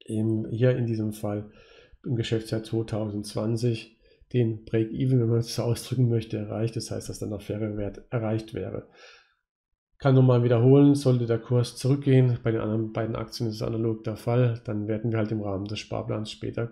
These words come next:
günstiger die Stücke kaufen und so halt eben zu unserem Cost Average kommen.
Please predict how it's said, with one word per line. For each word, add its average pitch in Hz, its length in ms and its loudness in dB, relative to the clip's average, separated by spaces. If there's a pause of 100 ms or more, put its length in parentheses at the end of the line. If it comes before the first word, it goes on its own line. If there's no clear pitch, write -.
günstiger 127 720 0
die 120 80 -4
Stücke 120 320 -4
kaufen 113 640 -4
und 110 120 -8
so 107 220 -6
halt 104 160 -4
eben 107 240 -4
zu 110 160 -10
unserem 107 380 -8 (180)
Cost 131 320 0
Average 120 520 -2
kommen. 110 480 -6